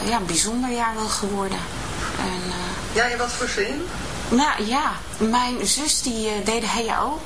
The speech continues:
Speaker 1: International Business. Die heeft ha-, op Hagenveld gezeten, in Haarlem ook.
Speaker 2: Hm.
Speaker 1: Heemstede, sorry. En, eh, die deed, eh, daarna de H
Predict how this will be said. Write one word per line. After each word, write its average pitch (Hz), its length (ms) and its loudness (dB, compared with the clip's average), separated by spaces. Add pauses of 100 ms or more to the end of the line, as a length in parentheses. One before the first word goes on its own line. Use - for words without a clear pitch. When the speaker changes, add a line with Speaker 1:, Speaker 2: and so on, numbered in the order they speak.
(120)
Speaker 1:
International 214 600 0
Business. 254 400 2
Die 240 80 -2
heeft 214 140 -2
ha-, 208 200 2
op 208 120 -2
Hagenveld 269 500 4
gezeten, 247 540 2 (100)
in 208 200 -2
Haarlem 214 460 0 (100)
ook. 208 160 -2 (400)
Speaker 2:
Hm. 190 60 2
Speaker 1:
Heemstede, 214 520 0
sorry. 208 340 2 (680)
En, 202 340 2
eh, - 60 -2 (460)
die 220 120 0
deed, 208 320 0
eh, 190 60 0 (260)
daarna 220 300 4
de 196 80 -2
H 196 280 0